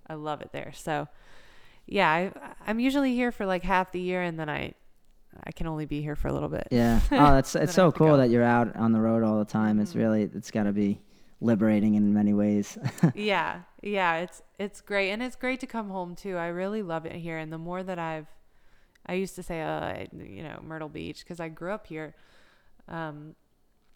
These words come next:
Speaker 1: but the more that I see the rest of the world, I see coming back to the States and coming back to home, how blessed we really are and how, how good we have it here in the States and,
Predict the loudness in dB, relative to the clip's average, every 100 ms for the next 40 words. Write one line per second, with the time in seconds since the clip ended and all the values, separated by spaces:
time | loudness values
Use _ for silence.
0 | -20 -12 -4 -2 -2 -6 -6 -2 -2 -2
1 | -6 -6 -8 -10 -8 -4 -4 -6 -10 -8
2 | -4 -4 -4 -6 -8 -10 -10 -10 -12 -14
3 | -12 -12 -8 -6 -6 -8 -12 -12 -10 -8
4 | -8 -10 -14 -12 -12 -12 -8 -8 -10 -14
5 | -12 -10 -6 -6 -6 -8 -6 -4 -2 -4
6 | -6 -6 -6 -10 -10 -8 -8 -6 -4 -2
7 | -2 -6 -8 -10 -10 -18 -16 -12 -12 -14
8 | -14 -8 -8 -6 -8 -8 -6 -6 -8 -8
9 | -8 -8 -10 -14 -20 -20 _ -12 -10 -10
10 | -10 -10 -10 -12 -14 -14